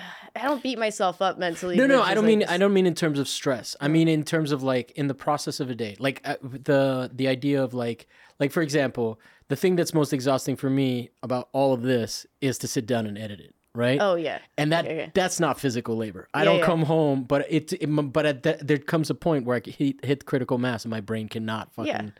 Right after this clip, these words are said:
Speaker 2: edit anymore. Which one do you find yourself getting tired? Like, tired from doing manual labor or, or just, like, being burnt out from the creative process?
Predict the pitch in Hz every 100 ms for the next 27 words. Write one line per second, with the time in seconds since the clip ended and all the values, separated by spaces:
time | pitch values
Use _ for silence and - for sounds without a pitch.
0 | - - - 135 123 104 104 101 95 -
1 | - - 147 156 190 - 143 139 147 143
2 | 120 123 135 - 123 120 113 107 117 107
3 | 117 110 113 104 113 104 92 101 104 -
4 | - - _ - 135 127 131 127 135 127
5 | 127 127 139 151 151 160 160 180 170 -
6 | 127 120 120 113 113 - _ _ - 123
7 | 110 123 - 113 107 - - _ _ -
8 | 147 143 131 131 120 123 117 - 113 110
9 | 113 107 - 104 92 - - -